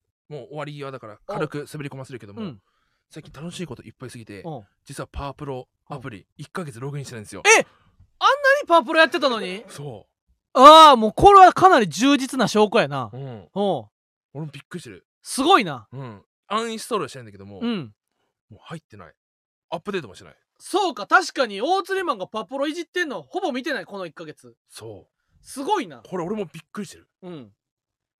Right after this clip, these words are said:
Speaker 2: だから、
Speaker 1: だ-、パワープロの日があんのにだよ。八月二十六日。
Speaker 2: あ、そうか。それもログインしてなかったわけや。
Speaker 1: そう。
Speaker 2: だからもう、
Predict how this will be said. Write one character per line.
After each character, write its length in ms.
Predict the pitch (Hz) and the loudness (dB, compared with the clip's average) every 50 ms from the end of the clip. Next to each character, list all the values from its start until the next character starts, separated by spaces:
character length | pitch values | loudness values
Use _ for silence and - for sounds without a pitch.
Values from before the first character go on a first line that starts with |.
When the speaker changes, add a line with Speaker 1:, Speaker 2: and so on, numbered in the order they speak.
| _ _ _ _ _ | _ _ _ _ _
Speaker 2:
だ 120 | 202 285 262 | -2 0 0
か 80 | 247 | 0
ら、 240 | 202 190 170 131 - _ | -2 -4 -6 -10 -12 _
Speaker 1:
だ-、 100 | - 208 - | -12 -12 -8
パ 140 | _ - 339 | _ 0 2
ワ 160 | 359 392 403 | 2 2 0
ー 20 | 392 | -2
プ 120 | - 415 | -6 -10
ロ 80 | 381 370 | -10 -10
の 100 | 359 - | -12 -12
日 100 | - 320 | -10 -12
が 120 | 220 196 | -10 -10
あ 40 | 226 | -10
ん 80 | 214 | -12
の 60 | 175 143 | -14 -18
に 60 | 101 | -20
だ 60 | 92 | -20
よ。 60 | 90 _ _ | -20 _ _
八 200 | - 151 156 175 | -20 -20 -16 -16
月 160 | 160 151 - | -16 -16 -18
二 80 | 156 143 | -20 -20
十 80 | 127 113 | -20 -20
六 140 | 110 - 113 | -20 -20 -20
日。 100 | 107 104 _ | -20 _ _
Speaker 2:
あ、 120 | 214 226 | -6 -4
そ 220 | 220 - 415 403 302 | -2 0 -2 -2 -2
う 40 | - | -4
か。 200 | - 143 113 _ _ _ _ _ _ _ _ _ _ | -8 -14 -14 _ _ _ _ _ _ _ _ _ _
そ 140 | _ - 359 | _ -8 -6
れ 60 | 349 | -4
も 80 | 262 233 | -2 -2
ロ 120 | 240 262 | -2 -2
グ 100 | 254 269 | -2 -4
イ 40 | 240 | -8
ン 20 | |
し 40 | - | -8
て 80 | - 240 | -8 -10
な 80 | 240 | -8
か 60 | 208 185 | -8 -8
っ 60 | - | -10
た 80 | - | -10
わ 80 | 151 139 | -14 -14
け 100 | - 127 | -14 -20
や。 120 | 117 101 _ | -20 -20 _
Speaker 1:
そ 360 | _ - 147 117 98 - _ | _ -18 -18 -18 -18 -20 _
う。 500 | _ _ _ _ _ _ _ _ _ - | _ _ _ _ _ _ _ _ _ -4
Speaker 2:
だ 60 | 220 | -4
か 20 | 208 | -2
ら 60 | 202 | -2
も 500 | 190 208 214 214 220 220 220 220 226 | -2 -4 -4 -2 -2 -2 -2 -4 -4
う、 40 | 214 | -8